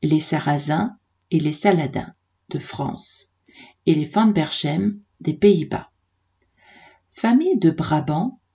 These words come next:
les Van Berchem émigrèrent successivement à Bâle, à Brême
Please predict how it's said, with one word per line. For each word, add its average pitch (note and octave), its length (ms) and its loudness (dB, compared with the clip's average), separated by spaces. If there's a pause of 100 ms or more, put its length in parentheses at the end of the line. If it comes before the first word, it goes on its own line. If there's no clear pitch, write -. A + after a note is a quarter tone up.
(460)
les D3 120 -2
Van B3 240 0
Berchem E3 760 0 (320)
émigrèrent F#3 800 4
successivement D#3 1040 -2
à C#3 120 -4
Bâle, D#3+ 460 -2 (480)
à D#3+ 140 2
Brême D3+ 480 -2